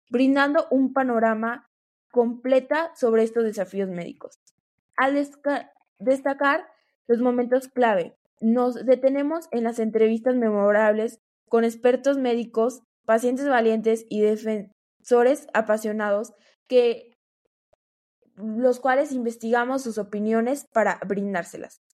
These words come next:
Cada relato compartió, compartido ha sido un testimonio del coraje humano y la resistencia frente a la diver-, adversidad. A través de estas voces,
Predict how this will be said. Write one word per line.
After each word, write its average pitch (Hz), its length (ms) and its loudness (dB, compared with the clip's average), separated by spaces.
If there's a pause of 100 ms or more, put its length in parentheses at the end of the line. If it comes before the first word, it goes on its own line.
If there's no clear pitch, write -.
(420)
Cada 330 280 0
relato 262 440 0
compartió, 214 800 -2 (220)
compartido 226 580 0
ha 226 100 -4
sido 240 360 0
un 240 180 -4
testimonio 214 640 -4
del 202 320 -4
coraje 220 380 -2
humano 233 560 -4 (420)
y 240 120 -4
la 240 120 6
resistencia 254 840 -2
frente 254 440 2
a 220 80 0
la 214 140 2
diver-, 208 380 -4 (100)
adversidad. 208 680 -2 (800)
A 254 140 -2
través 302 320 -6
de 349 60 -12
estas 294 260 -4
voces, 214 440 -4